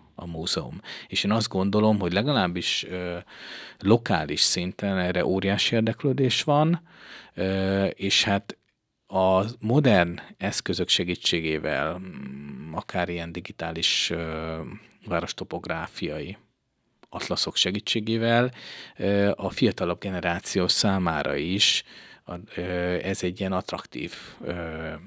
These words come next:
tudásközvetítés révén meg tud valósulni. Erre gondolok a tartalomszolgáltatásban.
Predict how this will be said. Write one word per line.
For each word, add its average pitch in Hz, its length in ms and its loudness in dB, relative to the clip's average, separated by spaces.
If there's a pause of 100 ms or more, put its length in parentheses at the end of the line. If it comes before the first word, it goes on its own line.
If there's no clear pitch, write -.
(140)
tudásközvetítés - 1120 -2
révén 87 300 -6
meg 85 140 -10
tud 78 180 -10
valósulni. - 680 -6 (300)
Erre 87 200 -6
gondolok 78 380 -10
a - 40 -10
tartalomszolgáltatásban. - 1400 -8